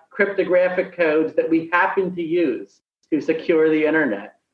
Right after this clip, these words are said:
right? Namely, the ones that are based on factoring and discrete logarithms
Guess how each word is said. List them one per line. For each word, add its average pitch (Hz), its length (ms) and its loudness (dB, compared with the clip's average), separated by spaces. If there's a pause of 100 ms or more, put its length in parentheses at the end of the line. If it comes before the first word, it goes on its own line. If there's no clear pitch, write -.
right? 151 220 2
Namely, 175 480 2
the 160 120 4
ones 170 440 0
that 165 120 2
are 160 140 0
based 156 420 0
on 139 440 -2 (300)
factoring 160 840 2
and 127 300 -4
discrete 160 560 -2
logarithms 147 1120 2